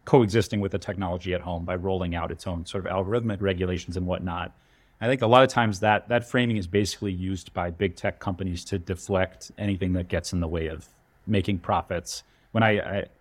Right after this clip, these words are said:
I just think bet on, like, long-term stability of the U S political system, long-term stability and, like, health of the U S economy, rather than being able to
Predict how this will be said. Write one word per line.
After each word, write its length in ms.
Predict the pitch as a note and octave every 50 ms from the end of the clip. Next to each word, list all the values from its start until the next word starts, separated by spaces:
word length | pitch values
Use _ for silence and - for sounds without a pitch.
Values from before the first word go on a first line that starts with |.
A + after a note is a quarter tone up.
| _ _ _ -
I 120 | A2 A#2+
just 200 | A2 C3+ B2 -
think 240 | - C#3+ A#2 F#2+ F2
bet 180 | C3 C3+ C#3+
on, 280 | - B2 A#2 A2+ A2+ G#2+
like, 220 | G2+ G2 F#2+ -
long-term 840 | G#2 G2+ G#2 G#2 A2 A2+ A2+ A2 - B2 A2+ G#2+ G#2 G2+ G2 F#2+ F#2 F2+ _ _ _ _ _ _ _ _ _
stability 960 | - - - - - C3 F#2 G#2 G#2 G2+ A2 G#2+ G#2 G#2+ G#2 G#2 G#2 G#2 G#2 - -
of 360 | G#2+ G2+ F#2+ F#2+ F2 F2 - -
the 80 | G2+
U 140 | G2+ G#2 G2
S 280 | F#2+ - - - - - _ -
political 340 | - C3 C3+ C3 B2+ B2+ A2
system, 460 | - - G#2+ - - A2+ G#2 G2+ F#2+
long-term 840 | G2 G2+ G2+ G2+ G2+ F2+ - - A2 G2+ G2 F#2+ F#2 F#2 F2+ F2+ F2+ - _ _ _ -
stability 720 | - - C3 G#2 A2+ G#2+ G2+ G#2 G2 G2+ G2 G2+ G2 F#2+
and, 220 | G2 G2+ G2 F2+
like, 260 | F2 F2 E2+ E2 _ -
health 340 | - - A#2 A2+ G#2+ -
of 140 | A2 F2+ E2+
the 80 | G2 G2
U 120 | G2+ G#2
S 140 | G2 F#2+ -
economy, 500 | F#2 - - G2+ G2 F#2 F2+ F2 E2+ E2
rather 280 | E2+ F#2 F#2 F#2 F#2 F#2
than 200 | F2 F#2 F#2 F2+
being 200 | F#2+ F#2 F#2 F2+
able 220 | F2+ F2+ F2 F2+
to 340 | - - G#2 F#2 F2 F2+